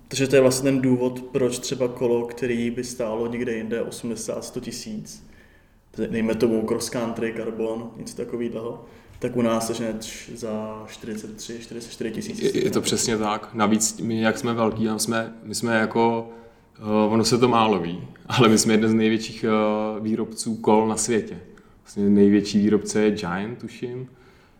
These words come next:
Speaker 2: A co jsem koukal na objem vyrobených kol, když se budeme bavit o počtech kusů kol,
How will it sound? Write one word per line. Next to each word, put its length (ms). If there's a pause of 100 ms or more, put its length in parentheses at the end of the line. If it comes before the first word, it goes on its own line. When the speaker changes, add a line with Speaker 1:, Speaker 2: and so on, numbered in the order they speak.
(140)
Speaker 2:
A 680
co 140
jsem 280
koukal 380
na 100
objem 520
vyrobených 540
kol, 140
když 100
se 80
budeme 220
bavit 300
o 400
počtech 380
kusů 360
kol, 420